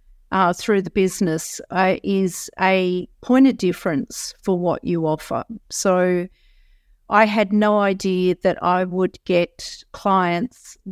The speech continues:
this early in the piece. And, um, it's also opened up my world in terms of who I can work with outside of education. So, um, you know, for any business,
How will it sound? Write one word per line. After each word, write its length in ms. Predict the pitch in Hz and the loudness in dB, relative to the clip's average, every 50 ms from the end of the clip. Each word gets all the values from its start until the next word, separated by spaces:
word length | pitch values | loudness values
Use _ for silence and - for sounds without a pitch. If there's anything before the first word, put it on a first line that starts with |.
| 190 - | -4 -2
this 240 | 196 180 - - | -2 -2 0 0
early 460 | 202 190 185 185 190 202 196 190 - - _ _ - | 2 2 4 4 4 2 0 0 -4 -8 _ _ -2
in 200 | 196 202 190 185 | -2 0 2 0
the 60 | 180 | -2
piece. 560 | - - - 202 240 403 415 - - - - _ _ _ _ _ _ _ _ _ _ _ | -2 0 0 0 2 0 -2 -4 -12 -16 -16 _ _ _ _ _ _ _ _ _ _ _
And, 640 | - 190 190 190 190 185 185 185 185 185 180 - - - - - | 0 2 2 4 2 2 2 0 -2 -2 -4 -4 -8 -8 -4 0
um, 600 | 190 185 185 180 185 185 185 180 180 185 180 - - | 0 2 2 2 2 2 0 0 0 -2 -4 -4 -4
it's 200 | - 190 - - | -4 -4 -4 -4
also 600 | - - 202 208 208 - - 202 185 180 185 - - | -2 0 2 2 2 0 0 2 2 2 2 0 0
opened 400 | - 180 190 190 - 185 185 180 | 0 0 0 0 0 0 0 2
up 180 | 175 175 - 185 | 2 0 0 0
my 220 | 180 180 175 175 | 0 2 0 0
world 760 | 165 165 180 175 175 180 175 170 170 - - - - - _ _ _ _ _ _ _ _ _ _ _ _ - | 0 0 0 2 2 2 2 0 -2 -4 -6 -10 -14 -20 _ _ _ _ _ _ _ _ _ _ _ _ 0
in 160 | 202 208 190 | 2 2 2
terms 520 | - - 220 208 202 202 196 185 170 170 | 2 0 0 2 2 2 0 -2 -2 -2
of 160 | 185 180 147 - | -2 -2 -2 -4
who 240 | - 208 202 190 | -2 0 2 2
I 80 | 185 175 | 2 2
can 240 | - - 190 180 180 | 0 0 0 0 0
work 360 | 175 175 180 175 - - - | 2 2 0 0 0 -2 -2
with 280 | 180 170 147 - - - | -2 -2 -2 -4 -6 -2
outside 540 | - - - - - - - 175 170 170 - | 0 0 0 -2 -6 -6 -4 -2 -2 -2 -2
of 80 | 170 - - | -4 -4 -4
education. 840 | - - - - - - - - - 160 - - - - - - 226 | -6 -6 -6 -8 -14 -10 -8 -6 -6 -4 -6 -6 -8 -8 -8 -10 -10
So, 500 | - - - 180 170 175 175 175 175 170 - _ _ _ _ _ _ _ _ _ _ - | -8 -4 -2 0 0 2 2 0 -2 -4 -6 _ _ _ _ _ _ _ _ _ _ 0
um, 720 | 190 196 185 185 185 185 180 180 180 180 175 175 185 - _ _ _ _ _ _ _ - | 2 2 4 4 4 2 0 -2 -2 -2 -4 -6 -8 -14 _ _ _ _ _ _ _ 2
you 100 | 208 202 | 2 4
know, 180 | 185 175 170 - - - - - - - - 180 - | 4 4 2 0 -2 -10 -14 -14 -16 -14 -16 -16 -10
for 260 | - - 214 214 - - | -4 0 0 0 0 2
any 280 | 226 233 247 254 254 233 | 4 4 6 6 6 4
business, 800 | 185 208 208 196 190 - - 180 156 143 - - - - - | 2 2 0 0 -2 -2 -4 -4 -4 -4 -8 -10 -12 -16 -18